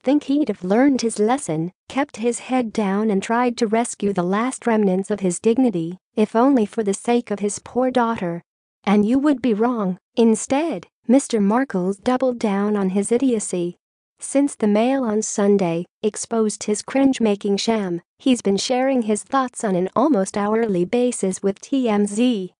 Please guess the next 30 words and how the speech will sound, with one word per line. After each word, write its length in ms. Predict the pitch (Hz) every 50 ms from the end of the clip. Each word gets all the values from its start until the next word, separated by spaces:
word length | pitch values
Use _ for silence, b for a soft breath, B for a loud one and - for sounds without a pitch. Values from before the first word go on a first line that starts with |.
| _ -
a 100 | 214 208
fine 400 | - - - 262 277 294 302 294
showbiz 520 | - - 262 247 240 247 226 202 196 - -
website, 760 | 202 208 214 214 202 220 - - 185 170 165 165 175 - - _ _ _ -
but 240 | 202 196 214 196 -
not 340 | 208 233 262 285 302 -
previously 680 | - - 240 269 294 311 277 240 214 - - 196 190 190
noted 360 | 196 202 196 185 180 180 175
for 160 | - - 196
their 180 | 185 190 190 185
expertise 760 | 190 202 - - - - 220 214 - - 277 254 233 214 -
on 140 | 208 196 202
the 160 | 208 214 220 -
inner 260 | 247 262 269 262 233
workings 600 | 214 214 240 262 - - 208 196 185 190 - -
of 140 | 190 - -
British 360 | 220 262 247 226 220 - -
royalty. 800 | 202 202 214 233 247 240 196 165 165 - - 175 175 170 170 _ _ _ _ _ _ _ _
First, 580 | _ - - - 330 302 233 196 - - - - _ _ _ _ _ _ _ _ _
he 160 | - 247 285
told 320 | - - 269 262 302 330 247
them 160 | 196 185 185
was 200 | 185 180 185 -
mortified 680 | 208 220 240 262 294 269 240 - - 185 180 180 185 -
by 140 | 180 175
the 160 | 175 185 175 175
embarrassment 720 | 185 196 202 208 220 247 269 262 - - 214 202 196 -
of 100 | 190 190
the 100 | 202 190
story. 580 | - - - - 220 214 202 185 185 185 190